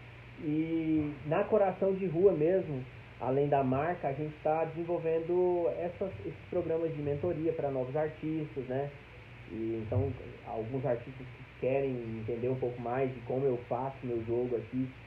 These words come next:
eu faço esses programas de mentorias. É, nesse momento tá fechado, mas, é, eu gosto muito desse processo,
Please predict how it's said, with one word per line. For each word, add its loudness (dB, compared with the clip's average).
eu 0
faço -2
esses -8
programas -2
de -8
mentorias. -2
É, 2
nesse 2
momento 4
tá 0
fechado, 0
mas, 0
é, -2
eu -2
gosto 2
muito 0
desse 0
processo, 0